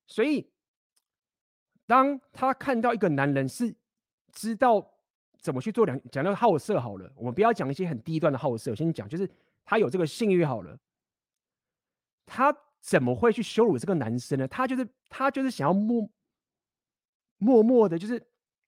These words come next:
希望这男生主导把这件事情凑成。如果今天嘛，我羞辱这个男生，我不就没有机会跟他打到炮了吗？所以我要跟你讲的点是在于说，真正正妹或真的有这个 sexuality 能力的女人，她不会去羞辱这个男人，因为她会把这男人赶跑的。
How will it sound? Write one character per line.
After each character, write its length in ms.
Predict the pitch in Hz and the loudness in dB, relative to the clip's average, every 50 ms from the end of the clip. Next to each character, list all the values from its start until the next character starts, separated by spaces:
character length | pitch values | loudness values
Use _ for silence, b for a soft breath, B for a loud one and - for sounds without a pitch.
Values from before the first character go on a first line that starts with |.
| _ _ _ _ | _ _ _ _
希 220 | - - - 226 | -18 -8 0 2
望 80 | 247 254 | 4 4
这 80 | 247 220 | 4 4
男 100 | 175 185 | 2 2
生 100 | 220 208 | 0 0
主 220 | - 185 196 240 | 0 -2 -2 0
导 180 | 208 220 165 131 | 2 2 2 2
把 140 | 139 135 | 2 0
这 80 | 143 214 | 2 2
件 80 | 226 220 | 0 0
事 80 | 247 | 0
情 80 | 233 185 | -4 -6
凑 260 | - - 269 247 160 | -4 0 0 0 0
成。 340 | 143 - - 123 104 98 104 _ _ _ _ _ _ _ _ _ - | -2 -8 -10 -12 -12 -12 -14 _ _ _ _ _ _ _ _ _ -4
如 120 | - 233 | -2 0
果 140 | 277 277 214 | 4 4 2
今 120 | - 247 | 4 2
天 100 | 254 269 | 0 0
嘛， 80 | 262 233 | 0 0
我 120 | 170 139 | 0 -2
羞 200 | 139 - - 247 | -4 -4 -2 -2
辱 120 | 269 208 156 | 0 0 -2
这 80 | - | -2
个 80 | 214 240 | -2 -2
男 300 | 202 165 131 127 127 147 | -2 0 -2 -2 -4 -6
生， 320 | - - 185 170 170 175 - _ _ _ _ _ _ _ | -4 0 0 0 0 -2 -6 _ _ _ _ _ _ _
我 100 | - 165 | -8 -4
不 80 | 156 175 | 0 2
就 120 | 202 277 | 2 4
没 80 | 269 262 | 4 4
有 80 | 208 156 | 2 2
机 100 | - 220 | 0 -2
会 40 | |
跟 100 | - 233 | -2 0
他 40 | 226 | -2
打 140 | 220 - 127 | -2 -2 0
到 140 | 151 190 190 | 0 0 0
炮 300 | 196 - 247 247 208 180 | 0 0 0 2 4 4
了 60 | 160 | 2
吗？ 320 | 151 156 151 151 151 156 - _ _ _ _ _ _ _ _ | 2 2 0 0 -2 -4 -10 _ _ _ _ _ _ _ _
所 120 | - 254 247 | -2 0 4
以 40 | |
我 80 | 180 196 | 6 6
要 60 | 220 | 4
跟 120 | 202 247 254 | 4 2 0
你 80 | 269 | -2
讲 160 | 240 - 156 | -2 -2 -4
的 80 | 135 156 | -4 -4
点 160 | 156 135 117 | -6 -6 -8
是 100 | 131 185 | -8 -8
在 160 | 175 214 196 | -4 -2 -2
于 80 | 175 160 | -2 -2
说， 320 | 143 - 165 151 147 143 _ _ _ _ _ _ | -4 -4 -6 -6 -6 -8 _ _ _ _ _ _
真 260 | _ - 226 240 240 233 | _ 2 4 4 4 2
正 320 | - 269 240 190 143 143 - | 2 0 0 0 -2 -10 -14
正 220 | _ - 254 220 185 | _ 0 2 2 4
妹 260 | 165 160 160 170 170 | 4 2 0 0 0
或 120 | 170 208 | 0 0
真 140 | 190 196 208 | 0 0 -2
的 60 | 220 | -2
有 160 | 196 156 120 | -2 -4 -4
这 100 | 139 180 | -6 -6
个 80 | 185 196 | -6 -6
sexuality 360 | 165 - 165 139 165 180 180 | -6 -4 -4 -2 0 0 0
能 120 | 139 131 165 | 0 0 0
力 80 | 214 | 0
的 80 | 208 185 | 0 0
女 160 | 151 123 113 | 0 -2 -4
人， 120 | 110 107 104 | -6 -8 -6
她 120 | - 247 262 | -4 -4 -4
不 220 | _ - 185 185 | _ -2 -4 0
会 180 | - 247 226 202 | 2 2 2 2
去 140 | - 226 | 0 -2
羞 360 | 190 - - - 220 214 226 254 | -8 -8 -6 0 2 2 2 4
辱 140 | 208 151 | 0 -2
这 40 | 139 | -4
个 60 | 196 | -2
男 100 | 180 147 | -2 -2
人， 60 | 147 190 | -2 -2
因 40 | |
为 40 | 233 | -2
她 80 | 220 214 | -2 -2
会 60 | 247 | -2
把 120 | 208 156 | -2 0
这 60 | 170 202 | -2 0
男 100 | 165 170 | 0 -2
人 100 | 208 208 | -2 -4
赶 240 | - - 131 160 214 | -4 -4 -2 -2 -4
跑 300 | - - 160 123 110 92 | 0 0 0 0 0 -4
的。 280 | 110 117 107 104 - | -8 -12 -12 -14 -16